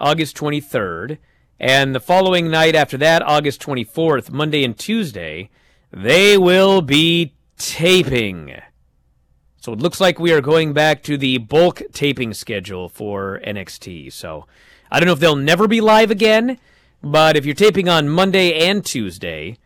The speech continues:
you're taping at least two weeks of programming. And I, I mean, I suppose they could tape just one show each, but they may tape two shows each. So they may be taping a month in advance,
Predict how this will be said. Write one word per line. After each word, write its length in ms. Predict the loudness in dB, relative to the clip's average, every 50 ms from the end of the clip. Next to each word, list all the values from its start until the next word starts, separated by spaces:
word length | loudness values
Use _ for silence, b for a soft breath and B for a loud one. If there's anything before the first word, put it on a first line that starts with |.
| _ _ _ _ _ _ _
you're 120 | -6 -4 0
taping 260 | 0 0 2 2 0
at 80 | -2 -2
least 260 | -2 -4 -4 -4 -4
two 160 | -4 -2 0
weeks 260 | 0 0 -2 -2 -6
of 120 | -12 -10 -4
programming. 720 | 0 2 2 2 0 -4 -8 -10 -12 -14 -14 -14 -16 -16 _ _ _ _ _ _ _
And 600 | -6 -4 -2 0 0 0 -2 -2 -2 -4 -4 -6 -6 -6
I, 220 | -2 -2 -2 -2 -4
I 60 | -6 -6
mean, 320 | -6 -6 -6 -8 -10 -14 _ _ _ _ _ -18
I 60 | -16
suppose 240 | -10 -4 -4 -4 -2
they 100 | -4 -6
could 140 | -8 -8
tape 340 | -12 -12 -12 -12 -12 -16 _ -18
just 360 | -14 -14 -14 -14 -16 -16 -14
one 220 | -10 -10 -8 -8
show 280 | -10 -10 -10 -10 -10 -10
each, 260 | -12 -14 -14 -14 -10
but 100 | -8 -4
they 80 | -4 -2
may 120 | -2 -4
tape 300 | -2 -2 -4 -4 -4 -6
two 140 | -6 -4 -4
shows 340 | -4 -4 -8 -8 -8 -10 -12
each. 140 | -14 -10
So 180 | -4 -2 -2 -2
they 100 | 0 0
may 120 | 0 0
be 80 | -2 -2
taping 440 | -2 -2 -2 -2 0 -2 -4 -4 -6 b b b b b b b b b b b b
a 100 | -2 0
month 320 | 2 4 4 4 2 2
in 80 | 0 0
advance, 760 | 0 2 4 4 4 6 4 4 2 0 -4 -10 -14 -16 -18